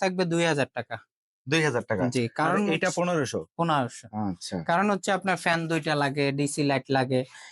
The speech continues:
Speaker 1: এবং রিলে লাগে। অটোমেটিক কারেন্ট চলে গেলে আপনার ব্যাটারিতে চলবে, আবার কারেন্ট যখন আসবে অটোমেটিক কারেন্টে চলবে।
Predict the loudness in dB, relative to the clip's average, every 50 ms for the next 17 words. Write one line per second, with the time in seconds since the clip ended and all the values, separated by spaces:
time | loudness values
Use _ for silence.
0 | -20 _ -2 0 0 2 2 2 2 0 0 0 0 2 2 2 2 2 2 2
1 | 2 0 -2 -4 -4 -8 _ _ _ _ _ _ _ -2 -2 0 2 2 2 2
2 | 2 2 2 2 0 0 -2 _ _ 0 2 2 2 0 0 0 0 0 0 2
3 | 2 2 2 2 2 0 0 -2 0 2 2 2 2 2 0 0 -2 -4 -4 -4
4 | -2 -2 -2 0 0 0 0 2 2 0 0 0 2 2 2 2 0 -2 -4 -2
5 | -2 -2 0 0 0 0 0 0 0 0 0 0 0 0 0 0 0 -2 -2 0
6 | 0 0 0 -2 -4 -6 -8 -8 -8 -8 -8 -10